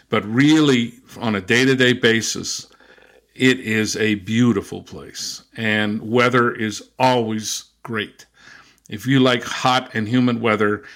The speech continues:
and you don't like cold, the weather is always great.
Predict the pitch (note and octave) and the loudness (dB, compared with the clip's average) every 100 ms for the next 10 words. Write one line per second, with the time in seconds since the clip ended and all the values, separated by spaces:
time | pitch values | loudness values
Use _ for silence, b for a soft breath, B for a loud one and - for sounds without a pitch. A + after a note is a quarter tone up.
0 | B G#2 A2 A#2+ B2 B2 A#2+ - C3+ A2+ | B -4 2 2 2 0 -2 -2 0 2
1 | G#2 G#2 G2+ b b b - B2+ B2 A#2+ | 2 0 -6 b b b -2 2 2 2
2 | A2+ A2+ - A#2+ A#2+ A#2+ G#2+ - A2 G2+ | 2 0 -2 -2 0 0 -2 -6 -6 -6
3 | - | -8